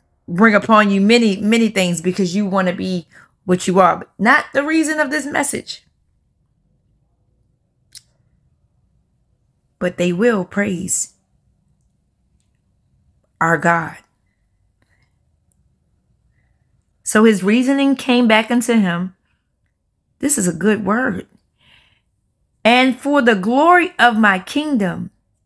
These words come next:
mine honor and brightness returned unto me." All these things returned unto him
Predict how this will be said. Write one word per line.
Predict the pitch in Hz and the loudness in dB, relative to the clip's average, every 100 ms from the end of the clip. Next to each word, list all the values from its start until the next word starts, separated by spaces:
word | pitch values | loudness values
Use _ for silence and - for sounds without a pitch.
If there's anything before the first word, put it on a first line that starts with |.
| _ _ _ - | _ _ _ 2
mine | 214 214 220 - | 4 4 0 0
honor | 240 294 262 190 196 202 _ _ _ _ _ _ _ _ _ - | 4 4 4 -2 -8 -14 _ _ _ _ _ _ _ _ _ -2
and | 277 320 254 190 175 185 _ _ _ | 0 2 2 2 -2 -6 _ _ _
brightness | 175 202 294 233 226 - | 0 2 2 2 0 0
returned | 202 - - 269 254 | -2 -2 2 4 4
unto | 214 196 185 | 2 0 -4
me." | 165 143 139 _ _ _ _ _ _ - | -6 -10 -16 _ _ _ _ _ _ -2
All | 320 349 | -2 2
these | 320 302 | 2 0
things | - 320 302 | -2 -6 -4
returned | 262 226 - 277 294 277 - | -4 -6 -2 0 0 -2 -2
unto | 254 262 247 | -2 0 2
him | 247 254 202 | 2 2 0